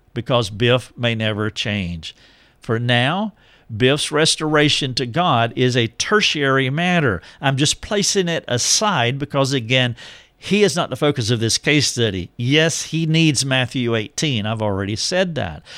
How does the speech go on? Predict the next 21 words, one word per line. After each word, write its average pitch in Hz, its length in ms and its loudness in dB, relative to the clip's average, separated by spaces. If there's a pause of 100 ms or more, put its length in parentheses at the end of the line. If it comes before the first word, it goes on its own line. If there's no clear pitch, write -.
(240)
But 170 160 6
regardless 185 720 2
of 127 140 0
what 135 240 2
he 147 280 0
does, 107 760 0 (200)
Mabel 151 640 2
is 104 300 -2
negatively 170 840 0
complicating 117 880 -2
the 101 80 -4
situation 127 1000 0 (320)
by 117 160 4
allowing 135 560 2
her 127 180 0
lousy 156 500 0
marriage 110 540 -2
to 127 80 -6
manage 120 400 -2
her 110 180 -4
emotions. 104 880 -6